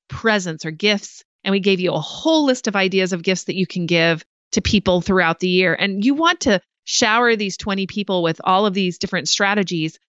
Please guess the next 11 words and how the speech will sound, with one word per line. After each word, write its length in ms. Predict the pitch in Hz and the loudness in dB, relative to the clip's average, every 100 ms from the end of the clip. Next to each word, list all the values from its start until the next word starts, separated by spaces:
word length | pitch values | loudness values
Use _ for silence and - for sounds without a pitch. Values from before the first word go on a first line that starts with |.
| _ | _
So 380 | - 208 202 185 202 | -2 2 2 0 -2
definitely 460 | 220 220 254 214 | -2 0 -2 -2
download 800 | 190 180 185 180 170 175 165 165 | 0 -2 -2 -2 0 0 -4 -6
the 360 | 196 180 175 170 _ _ _ - | -2 0 0 -2 _ _ _ -4
worksheet 600 | 214 226 - - 185 180 - | 0 2 2 2 2 2 0
at 340 | 190 165 - - | 0 0 -2 -4
communities 360 | 214 208 196 | 0 0 0
that 140 | 190 160 | -2 -2
convert 260 | 165 160 | -2 -2
dot 160 | 165 131 | -2 -6
com 480 | - 262 262 254 | 0 2 4 2